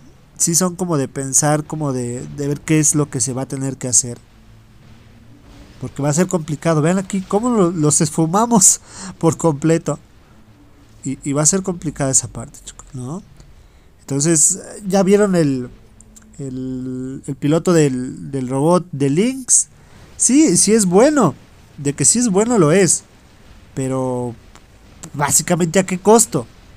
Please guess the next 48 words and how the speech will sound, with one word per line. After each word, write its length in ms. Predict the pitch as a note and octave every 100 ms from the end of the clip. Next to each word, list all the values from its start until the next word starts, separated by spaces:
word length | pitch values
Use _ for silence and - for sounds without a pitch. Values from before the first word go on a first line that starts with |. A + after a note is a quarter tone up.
| -
Vas 240 | C3+ C#3+
a 60 | E3
tener 340 | E3 D#3 D#3+
que 480 | - F3 D#3 C3+ C#3+
subir 360 | C#3+ C3+ C#3 D#3+
muchas 320 | E3 E3+ D#3
cosas, 640 | - F3+ F3 E3+ E3+ E3+
vas 220 | D#3 D3
a 80 | -
tener 220 | D3 D3
que 140 | D3 C#3+
comprar 420 | C3+ B2 C#3+ C#3 _ _
Memorium 640 | D#3 C#3+ C3+ F3 F#3 F#3+ F3
si 120 | -
lo 60 | B2+
vas 160 | C#3
a 100 | D3+
querer 280 | C#3 C3+ C#3+ -
renovar. 560 | F#3 C#3 C3 C3 G3 F#3+ - - - -
Y 40 |
aquí 220 | D#3+ -
va 100 | G#3
otra 200 | B3 A3+
cosa 240 | A3+ A#3 A#3+
muy 160 | A#3
importante. 640 | A3+ F#3+ D#3+ F#3+ G3+ F#3+ B2 - - - - - -
Si 180 | - D#3
subes 440 | - A#3 C4+ B3+ A#3+
ese 160 | G#3+
piloto 340 | A#3 G#3+ G#3 A3
de 120 | G#3+
Lynx, 440 | A3+ A#3 A3+ -
el 100 | C#3
que 100 | -
estamos 320 | C#3 E3 F#3+
sorteando 500 | - E3 E3+ F3+ F3
en 80 | E3+
este 200 | E3+ F3+
video, 360 | F3 F3 D#3+ C3 - - - - - - - - - - -
dime 380 | D#3 D3+ A3 A3+
cuánto 400 | - G#3 C4+ G4+
tiempo 340 | - C4 A3+
le 140 | A#3+ G3
queda 200 | A3 A3+
de 120 | G3+
vida 180 | G3+ G#3+
a 60 |
Lynx 480 | G3 A#3+ G#3+ - -